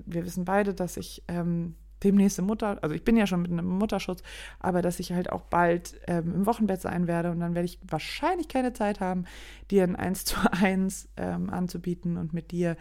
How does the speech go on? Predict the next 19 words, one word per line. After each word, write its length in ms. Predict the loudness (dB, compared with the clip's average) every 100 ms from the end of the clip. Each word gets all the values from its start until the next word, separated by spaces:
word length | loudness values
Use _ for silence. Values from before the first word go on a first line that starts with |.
| -10 -16 -2
deine 240 | 2 4
Gefühle 340 | 4 8 8 6
zu 100 | 2
fühlen, 280 | 2 2
obwohl 220 | 2 -2 -4
ich 100 | -6
das 160 | -2
sehr, 160 | 2 4
sehr 140 | 2
gerne 200 | 0 -2
mache 260 | 0 0 -2
und 140 | -2
ab 160 | -2 -6
Juli 380 | -4 0 0 0
auch 100 | -4
sehr, 320 | -4 0 0
sehr 120 | 0
gerne 240 | -2 -4 -6 -6
wieder 280 | -4 -4